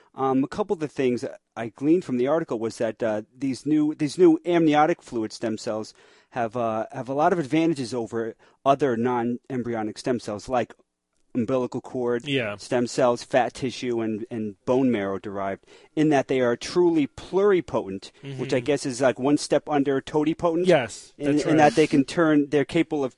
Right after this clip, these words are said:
Speaker 1: turning into almost any tissue.
Speaker 2: To many things as opposed to anything, right.
Speaker 1: Okay,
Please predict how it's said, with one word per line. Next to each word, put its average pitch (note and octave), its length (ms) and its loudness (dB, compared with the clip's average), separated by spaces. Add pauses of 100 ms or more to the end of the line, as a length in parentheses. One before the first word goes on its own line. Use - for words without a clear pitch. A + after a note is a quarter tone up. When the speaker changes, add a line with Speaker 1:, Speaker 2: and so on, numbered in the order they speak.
(120)
Speaker 1:
turning D3 300 0
into C#3 160 -2
almost C3+ 320 0
any B2+ 160 2
tissue. F3+ 380 2
Speaker 2:
To F3+ 60 -2
many F#3+ 360 4
things C3 320 -4
as B2+ 100 -4
opposed C3 240 -6
to C3 160 -8
anything, C3+ 480 -8 (100)
right. G2+ 280 -14 (180)
Speaker 1:
Okay, C3+ 400 2